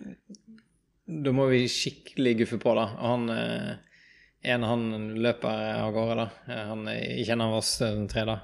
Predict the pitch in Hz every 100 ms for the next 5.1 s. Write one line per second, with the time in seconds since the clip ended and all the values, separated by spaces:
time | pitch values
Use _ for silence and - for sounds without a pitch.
0 | 131 120 117 117 113 117 117 113 120 120
1 | 117 113 113 110 - - - - _ _
2 | - 147 143 151 135 127 127 127 113 107
3 | 113 120 104 - 117 107 120 117 113 117
4 | - 62 - 143 110 123 123 135 139 143